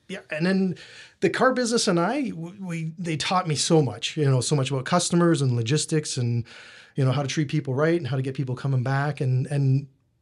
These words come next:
I would say my experience with that brand really taught me that, you know, if you focus on making your company more than just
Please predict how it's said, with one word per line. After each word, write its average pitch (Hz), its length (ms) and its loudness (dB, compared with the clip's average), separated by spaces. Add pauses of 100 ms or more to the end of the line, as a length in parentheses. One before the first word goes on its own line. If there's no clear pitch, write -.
(240)
I 143 100 -10
would 147 200 -2
say 190 160 -4
my 123 100 -8
experience 180 400 0
with 139 160 -2
that 127 240 -2
brand 127 800 0
really 143 260 2
taught 143 320 -2
me 131 240 0 (320)
that, 131 240 -4 (100)
you 143 120 -4
know, 123 80 -4
if 120 100 -10
you 143 60 -6
focus 170 440 -4
on 127 380 2 (580)
making 147 800 2
your 135 240 -4
company 156 640 0
more 143 560 4
than 127 260 -2
just 135 320 -2